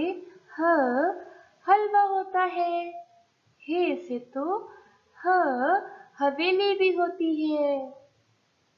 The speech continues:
हे से ह, हिजाम भी होता है। अब हम जीम के तीसरे दोस्त से मिलेंगे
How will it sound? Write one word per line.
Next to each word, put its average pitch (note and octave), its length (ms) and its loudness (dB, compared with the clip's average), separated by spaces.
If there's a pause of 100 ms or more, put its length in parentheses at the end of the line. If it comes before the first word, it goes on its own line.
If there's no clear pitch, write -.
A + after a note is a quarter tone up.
(140)
हे E4 300 0
से B3+ 320 -4 (680)
ह, F4+ 120 2 (840)
हिजाम F4 480 0
भी G4+ 140 2
होता F#4+ 360 0
है। F4 400 2 (2750)
अब F4+ 280 6 (100)
हम C4+ 480 -4 (240)
जीम D4 520 -4
के D4 420 -2 (420)
तीसरे G#4+ 520 4
दोस्त G4 340 0
से G4 120 -4
मिलेंगे F4+ 760 -2